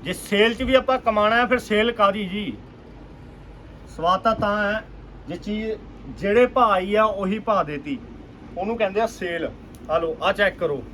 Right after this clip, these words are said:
ਜਿਸ ਤੋਂ ਵੀਹ ਤੀਹ ਰੁਪਏ, ਪੰਜਾਹ ਰੁਪਏ ਪੱਲੋਂ ਵੀ ਪਾਉਣੇ ਪੈ ਜਾਂਦੇ ਆ,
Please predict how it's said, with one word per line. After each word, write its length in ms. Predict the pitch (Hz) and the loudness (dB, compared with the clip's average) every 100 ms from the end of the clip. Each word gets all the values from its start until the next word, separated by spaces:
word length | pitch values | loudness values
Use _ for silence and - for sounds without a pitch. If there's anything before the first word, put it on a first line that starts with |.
| - - - - - - | -16 -18 -18 -18 -18 -12
ਜਿਸ 140 | 143 185 | -8 -2
ਤੋਂ 140 | 220 | 0
ਵੀਹ 180 | 185 208 | 0 0
ਤੀਹ 140 | 226 220 | -2 -2
ਰੁਪਏ, 160 | 202 | -2
ਪੰਜਾਹ 260 | 214 202 202 | -2 0 0
ਰੁਪਏ 120 | 208 | 0
ਪੱਲੋਂ 240 | 208 208 226 | 0 2 2
ਵੀ 80 | |
ਪਾਉਣੇ 240 | 220 202 190 | 2 0 2
ਪੈ 180 | 185 175 | 2 0
ਜਾਂਦੇ 280 | 190 170 | 0 0
ਆ, 100 | 143 | -2